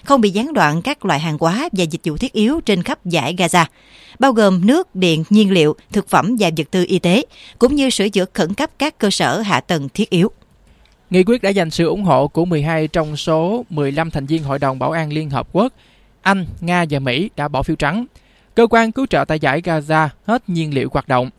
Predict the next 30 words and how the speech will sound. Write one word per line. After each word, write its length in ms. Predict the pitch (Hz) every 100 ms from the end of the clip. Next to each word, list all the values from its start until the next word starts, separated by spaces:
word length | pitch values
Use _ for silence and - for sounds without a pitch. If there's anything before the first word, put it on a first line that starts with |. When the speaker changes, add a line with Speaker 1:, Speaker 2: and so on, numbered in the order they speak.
| _ _ _
Speaker 2:
Cơ 120 | - 214
quan 180 | 208 202
Liên 100 | 190
Hợp 160 | 139 -
Quốc 200 | 196 254
về 280 | 165 147 139
người 280 | 139 139 139
tị 160 | 135 139
nạn 300 | 135 123 139
Palestine 460 | 151 185 - 160 143
tại 100 | 139
dải 160 | 123
Gaza 360 | 151 147 147 139
cảnh 180 | 139 139
báo 320 | 139 190 254 - _
hoạt 140 | - 175
động 160 | 151
của 120 | 151 208
cơ 180 | 190 175
quan 280 | 185 175 170
tại 300 | 147 123 139 139
dải 280 | 123 139
đất 220 | 185 226 165
này 280 | 151 139 - _
đang 400 | 160 151 147 143
trên 320 | - 160 147
bờ 160 | 139 131
vực 140 | 131 -
sụp 160 | 151
đổ. 300 | 127 139 247